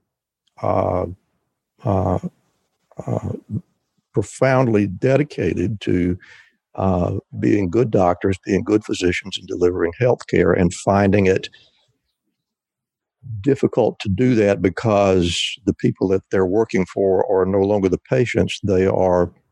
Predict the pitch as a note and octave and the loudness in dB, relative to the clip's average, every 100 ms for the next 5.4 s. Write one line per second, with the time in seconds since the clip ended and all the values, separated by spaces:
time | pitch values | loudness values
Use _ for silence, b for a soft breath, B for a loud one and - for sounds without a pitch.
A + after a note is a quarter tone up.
0 | _ _ _ _ - - A#2+ F#2+ F#2 - | _ _ _ _ -8 -2 0 0 -2 -6
1 | - B2 G#2+ E2 E2 E2 - G2 G2 G2+ | -4 -2 0 0 2 0 -2 0 0 0
2 | - - - - F#2 G2 F#2+ F2+ G2 F2+ | 0 -2 -2 -4 0 2 2 2 0 0
3 | F#2 F#2 - _ _ _ B B B B | 0 -2 -6 _ _ _ B B B B
4 | B B _ - G2 F#2 F#2+ - _ - | B B _ -2 0 2 2 0 _ -4
5 | - A#2 G2+ | 0 2 2